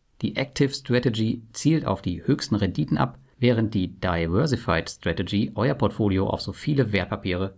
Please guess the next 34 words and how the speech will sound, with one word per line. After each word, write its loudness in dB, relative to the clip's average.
wie 2
möglich -2
verteilt. -8
Da -4
bei 0
Wire 2
Invest -2
ohnehin 0
alle 0
Kredite -4
aus -2
dem -2
gleichen -2
Haus -2
kommen, 0
kann 0
man 0
die -4
neuen -2
Strategien -6
aus -6
meiner -4
Sicht -10
bedenkenlos -2
verwenden. -4
Und 0
in 2
unserer 2
letzten 4
News, 2
da 0
geht's -2
um 0
Esketit. -4